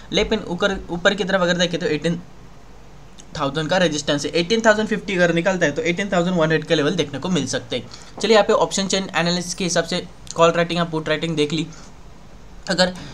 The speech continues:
यहाँ पे निफ्टी के बारे में अगर देखें तो निफ्टी का daily candlestick अगर देखें तो जिसके लिए नाइन थर्टी का support आ रहा था, उसके ऊपर यहाँ पे closing दिया और यहाँ पे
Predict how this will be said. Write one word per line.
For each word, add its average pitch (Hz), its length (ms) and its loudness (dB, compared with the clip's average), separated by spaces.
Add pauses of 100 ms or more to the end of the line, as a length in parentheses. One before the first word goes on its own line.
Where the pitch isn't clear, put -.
(140)
यहाँ 196 140 6
पे 226 140 4 (180)
निफ्टी 196 280 0
के 226 100 4
बारे 202 240 10
में 202 100 4
अगर 196 180 2
देखें 185 260 -2
तो 180 60 -2
निफ्टी 185 260 -2
का 226 100 4
daily 208 260 2
candlestick 202 420 2
अगर 185 200 2
देखें 175 280 0
तो 180 100 -2
जिसके 185 260 -2
लिए 208 140 2 (280)
नाइन 175 220 4
थर्टी 190 260 0
का 202 80 4
support 190 340 4
आ 175 100 8
रहा 165 80 8
था, 170 120 4
उसके 170 300 0
ऊपर 185 320 2
यहाँ 190 120 8
पे 190 100 0
closing 180 360 2
दिया 180 160 4
और 175 100 6
यहाँ 170 140 4
पे 185 180 -2